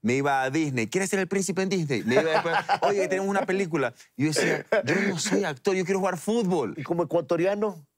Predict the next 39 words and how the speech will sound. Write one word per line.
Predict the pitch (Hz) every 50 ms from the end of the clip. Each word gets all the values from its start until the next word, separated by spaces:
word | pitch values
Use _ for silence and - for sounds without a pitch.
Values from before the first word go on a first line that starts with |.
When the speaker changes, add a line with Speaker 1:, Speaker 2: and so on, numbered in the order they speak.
| _ _ _ _
Speaker 2:
o | - 123
sea, | 147 147 143
de, | 131 139 139 139 139 131 127 120 107 - -
porque, | - 151 156 185 175 - - _
a | - 127
ver, | 120 110 101 92 82
pasa | - 170 175 156 - 127 104
que, | - - 123 117 110 101 - _ _ _ _ _
qué | - 147
sé | 143 156 151
yo, | 160 156 151 147 143 135 117 - _ _ _ _
eh, | 123 127 131 127 120 120 120 120 123 120 85 87 110 110 123 131 127
estás | - - 165 160 156
en | 160 156 151
Argentina | 147 135 117 143 139 117 160 165 160 156
y | 147
te | 123 147
dicen, | 143 131 151 147
"Ustedes | 143 127 - 160 151
son | 175 175
de | 165
México", | 156 185 190 - - - 123 98
¿no? | 101 120 135 131 -
O | _ -
sea, | 135 131
porque | 117 135 135
no, | 139 156 165
no | 165 156 165
tienen | 135 175 175 165
muy | 170 175 175
ident-, | 170 165 151 151 143 123 -
identificado | - 139 127 131 117 113 113 120 - 147 143 143
al | 139
Ecuador. | 131 - - 123 113 107 - - _ _ _ _ _ _ _ _
¿Como | - 151 156 165
ecuatoriano | 151 156 151 - 165 165 185 196 208 190
te, | 151 170 147 143 139 -
te | - - - 131
identificaban? | 131 127 127 117 - 117 104 - - 165 - 311 294 170